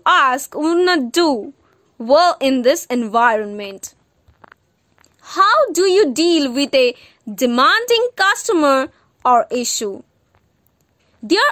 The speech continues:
are many occasions where customers will get upset.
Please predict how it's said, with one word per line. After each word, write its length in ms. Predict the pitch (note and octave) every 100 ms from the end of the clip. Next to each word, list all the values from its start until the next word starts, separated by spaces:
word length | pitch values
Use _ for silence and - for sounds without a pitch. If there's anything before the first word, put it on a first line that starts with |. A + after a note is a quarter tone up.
| -
are 180 | B4
many 440 | F4+ C4+ F4 D#5 G5 D5
occasions 600 | - F4 E4+ E4 C#4+ -
where 260 | B3+ C4+ C4
customers 720 | B3+ F4+ - A#4+ E4+ C#4+ C#4+
will 260 | B3 C4 C4
get 380 | B3 C4 C4 -
upset. 600 | A#3+ A3 - A#3 G#3 -